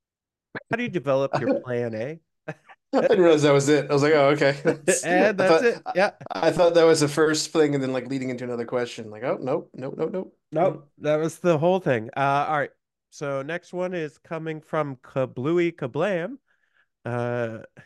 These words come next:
Speaker 1: he's got one of the fro-, I think that's one of the frogs from Naruto on there. Uh, how do you develop your plan A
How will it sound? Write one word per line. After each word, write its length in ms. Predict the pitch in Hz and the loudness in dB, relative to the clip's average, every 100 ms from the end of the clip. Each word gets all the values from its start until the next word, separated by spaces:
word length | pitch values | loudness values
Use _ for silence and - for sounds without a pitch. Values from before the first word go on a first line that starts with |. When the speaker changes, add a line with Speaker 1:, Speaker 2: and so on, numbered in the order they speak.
| _ | _
Speaker 1:
he's 100 | - | -10
got 200 | 123 113 | -6 -4
one 120 | 113 | -4
of 120 | 110 | -4
the 80 | 117 | -6
fro-, 240 | - - - | -10 -12 -10
I 60 | 113 | -10
think 220 | 120 120 | -10 -10
that's 180 | 110 117 | -10 -6
one 60 | |
of 120 | 110 | -6
the 60 | 107 | -4
frogs 260 | 104 107 - | -4 -6 -6
from 320 | - 104 - - | -8 -8 -8 -10
Naruto 720 | 113 104 113 160 - 113 117 - | -8 -6 -4 -6 -6 -2 -2 -2
on 140 | 120 | -4
there. 240 | 127 170 - - - 143 | -2 -4 -8 -20 -20 -4
Uh, 280 | 147 156 151 | 0 2 0
how 140 | 139 196 | -2 -6
do 80 | |
you 60 | 220 | -6
develop 500 | 190 165 180 185 190 | -8 -6 -4 -4 -8
your 120 | 160 | -12
plan 520 | - - 175 180 180 - | -12 -16 -14 -10 -10 -6
A 480 | 170 220 175 - | -4 -2 -4 -8